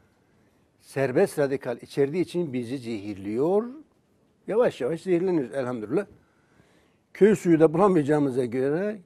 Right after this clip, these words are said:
çaylardan, ırmaklardan gidip taze taze doldurup getiremeyeceğiz. Getirsek bile ne olur? Böyle şişelerde bekleye bekleye o da oksitlenir.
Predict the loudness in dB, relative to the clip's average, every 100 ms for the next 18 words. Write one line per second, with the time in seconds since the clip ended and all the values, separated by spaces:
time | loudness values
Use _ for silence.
0 | -10 -2 0 0 -2 -2 -2 -2 -2 -4
1 | -4 -6 -8 -4 -2 -2 -2 -4 -4 -8
2 | -8 -10 -12 -4 0 0 -2 -6 -6 _
3 | _ _ _ _ _ -6 -4 -2 -2 -2
4 | 0 -2 -2 -8 -16 -2 2 4 2 -2
5 | _ _ _ _ _ _ -20 -20 _ -6
6 | -2 -2 -4 -8 -2 0 0 0 -2 -2
7 | -2 -2 -4 -2 0 0 -2 -6 -14 -8
8 | -2 0